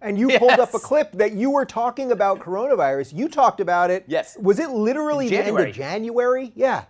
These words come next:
Speaker 2: Yes. Yeah. And you know what? That guy still maintained that he was right. He's like, "Well, you know, you know what? It's just Fox in general." I go, "No, you actually said me.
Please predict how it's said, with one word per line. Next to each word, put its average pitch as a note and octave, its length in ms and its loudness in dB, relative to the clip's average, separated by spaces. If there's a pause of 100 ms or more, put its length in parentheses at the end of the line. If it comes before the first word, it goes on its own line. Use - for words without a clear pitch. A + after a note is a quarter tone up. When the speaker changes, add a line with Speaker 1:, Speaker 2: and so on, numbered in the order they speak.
Speaker 2:
Yes. C3 480 -4 (200)
Yeah. C3+ 220 -6 (220)
And F#3 220 -6
you E3 80 -12
know G3 80 -6
what? B3 200 -4 (100)
That F3 260 -4
guy C3+ 580 -4 (340)
still G3+ 760 -2 (240)
maintained F3 460 -12
that D3 100 -10
he D3+ 80 -18
was C3+ 180 -16
right. C#3 320 -6 (680)
He's E3+ 120 -10
like, G3+ 140 -4
"Well, G#3+ 240 0
you G3 80 -8
know, G#3 140 -8
you F#3 80 -12
know G3+ 80 -6
what? G3+ 180 -2 (300)
It's A3 180 -6
just A#3 200 -12
Fox G#3 280 2
in F3+ 80 -14
general." G#3 240 -6
I C3+ 60 -6
go, C#3 80 -8
"No, D3+ 180 -8
you D3 260 -10
actually G3 320 -2
said C#3 300 -10
me. G3 420 -16